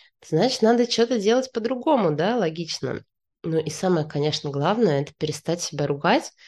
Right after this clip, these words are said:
а принять как данность, что если оно вас не поднимает, ну, значит, вы что-то неправильно делаете, неправильно ставите цели или неправильно там обходитесь со своей энергией и так далее. Что на этом этапе может помочь?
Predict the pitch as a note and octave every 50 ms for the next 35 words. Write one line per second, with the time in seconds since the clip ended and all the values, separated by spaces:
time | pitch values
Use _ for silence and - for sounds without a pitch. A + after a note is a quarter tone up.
0 | - - _ _ - - D#3+ - - D#3 D3+ D#3+ G3+ C4 C4 - - G3+ G#3 F#3
1 | F#3 E3 D3 C3 B2 A#2 A2+ - - - - - - - - C#3+ C#3 E3+ F3 -
2 | - C#3 C#3 C#3 C#3 C3 B2+ - - - C3 - - C3+ C3+ C#3 C3 B2+ B2+ C3+
3 | F3+ C#4 E4 - - - - - _ _ _ - E3 D#3+ D#3 D3 C3+ - C#3+ D#3
4 | A3 A3 - - C#4 C4+ - D4 C#4 C4+ B3+ B3 A3+ A3+ G3 G3 G3+ G#3+ G#3 F#3
5 | D#3 D3 C#3 B2+ - - - - - - C3+ C#3 C#3 C#3 D3+ D3+ C#3+ C3+ C3+ C3+
6 | - - C#3+ - - - - - - - - A#3 C#4 E4+ E4 B3+ F#3+ E3+ D3+ D3+
7 | D3 C#3+ C#3+ C#3+ - D#3+ D3 C#3+ C3+ C3+ B2+ C3 B2+ - C#3 C3+ C3+ C3+ C#3 -
8 | - - D3+ C#3+ D3 - - - - - - - - C3 C3+ D3 F#3 A#3+ D4 D4
9 | - F3 D#3+ D#3 D#3 F3+ E3+ E3+ D3+ C#3 B2 - - - _ - - - - -
10 | - - - _ - - - - B3 E4 F4+ C4 G#3+ - F3 D#3+ D#3 F3+ A3+ A#3+
11 | - G3 F3 E3 E3+ F#3 F#3 - - F3+ E3 D#3+ D3 C3 A2+ - -